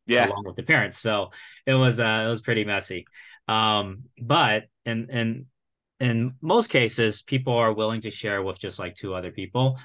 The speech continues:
Speaker 2: They just
Speaker 1: Yeah.
Speaker 2: have to coordinate the shower schedules. And honestly, most of them aren't home. They're usually in class or in lab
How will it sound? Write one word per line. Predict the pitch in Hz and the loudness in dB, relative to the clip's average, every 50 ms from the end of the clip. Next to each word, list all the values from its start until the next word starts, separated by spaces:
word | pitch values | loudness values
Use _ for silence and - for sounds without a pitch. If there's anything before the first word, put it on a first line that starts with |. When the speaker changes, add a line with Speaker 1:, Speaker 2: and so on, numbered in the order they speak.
| - - | -4 0
Speaker 2:
They | 123 | 0
just | 127 131 120 | 2 2 2
Speaker 1:
Yeah. | 113 117 | 2 2
Speaker 2:
have | 117 - - | 0 -2 -2
to | 117 107 104 101 98 98 95 92 90 - _ _ _ | -2 0 0 0 0 -2 -4 -6 -8 -12 _ _ _
coordinate | - 113 101 101 101 110 107 - | -8 -4 -4 -2 0 -2 -2 -2
the | 104 | -4
shower | - - 104 101 123 143 135 | -6 -2 0 0 0 0 -2
schedules. | 131 - - - 80 - - 87 85 - 117 | -6 -10 -12 -12 -12 -12 -12 -14 -14 -8 -4
And | 117 120 127 127 | -4 -4 -2 0
honestly, | - 110 120 143 151 131 - 185 185 | 0 2 2 2 0 2 2 0 2
most | 170 131 110 117 127 127 | 2 2 2 0 0 0
of | 170 143 | -2 -2
them | 156 147 135 | 0 0 2
aren't | 120 113 113 101 - | 2 2 0 -2 -4
home. | - 110 107 120 107 - - - - _ - - - _ - | -6 -6 -4 -4 -6 -6 -10 -18 -20 _ -20 -20 -20 _ -4
They're | 113 117 | -2 2
usually | 117 127 131 127 131 127 123 120 | 4 4 4 4 4 4 4 4
in | 113 107 95 90 | 2 0 -4 -8
class | - - 101 98 101 113 113 113 - - - - | -6 -4 -2 0 0 -2 -2 -4 -10 -14 -12 -10
or | 107 98 95 | -8 -8 -8
in | 92 92 90 | -8 -8 -6
lab | 92 95 101 107 110 120 131 131 | -4 -2 0 2 2 2 2 0